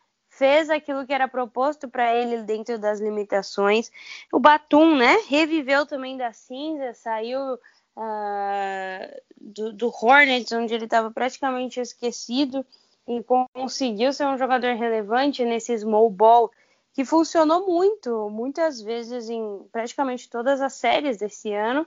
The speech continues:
É, você elogiou o Cousins ali, mas eu vou criticá-lo, porque eu acho que o jogo se perdeu ontem justamente porque o Cousins não conseguia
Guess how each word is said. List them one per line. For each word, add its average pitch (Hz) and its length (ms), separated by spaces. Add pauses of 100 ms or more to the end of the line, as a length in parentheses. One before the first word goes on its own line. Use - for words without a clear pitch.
(760)
É, 254 200 (240)
você 285 400 (240)
elogiou 302 680
o 285 60
Cousins 277 800
ali, 240 320
mas 240 220 (140)
eu 294 240
vou 311 260
criticá-lo, 302 880
porque 285 280
eu 302 40
acho 302 200
que 349 100
o 302 60
jogo 285 240
se 330 120
perdeu 285 360
ontem 269 440 (460)
justamente 339 520
porque 330 300
o 330 80
Cousins 320 340
não 330 360
conseguia 294 840